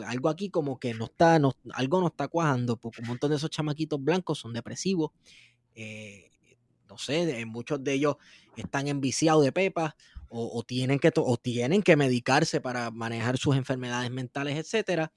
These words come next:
y como que algo no es como se lo vendieron, y la realidad es que muchos de ellos hacen lashing out, pues metiéndose a escuelas a tirotear, pero yo creo que este puede ser un buen momento para que ellos despierten y,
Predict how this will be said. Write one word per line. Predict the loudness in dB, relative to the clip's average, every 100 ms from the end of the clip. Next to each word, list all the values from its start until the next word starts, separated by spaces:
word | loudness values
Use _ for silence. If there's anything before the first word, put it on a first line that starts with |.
| _ _ _ _ _ _
y | -10 -6
como | -4 -4 -4
que | -4
algo | -2 0 0
no | 0 0
es | 0 -2
como | -8 -8 -6
se | -4 -2
lo | -2
vendieron, | -2 0 0 2 -2 -6
y | -6
la | -6
realidad | -6 -6 -6 -6
es | -6
que | 0 0 0 -10 _ _ _ _ _ _ _ _ _ 2
muchos | 4 6 6
de | 4 2
ellos | 4
hacen | 2 2 2 2
lashing | 4 2 0 0
out, | 2 2 0 _ _ _
pues | -4 0
metiéndose | 0 0 0 0
a | 0
escuelas | 2 2
a | 2
tirotear, | 2 0 2 0 0
pero | -4 -4
yo | -2 -4 -2
creo | -4 0
que | 2 4 4 2
este | -4 -2 -2
puede | 2 2
ser | 2 0
un | 0 2
buen | 4 4
momento | 6 4 4 4 2 4 4 2 _ _ _ _ _ _ _ -20 _
para | -8 -4
que | 2
ellos | 2
despierten | 2 0 2 4 4 4 2 2 -6 _ _ _ _ _ _ _ _ _ _
y, | -20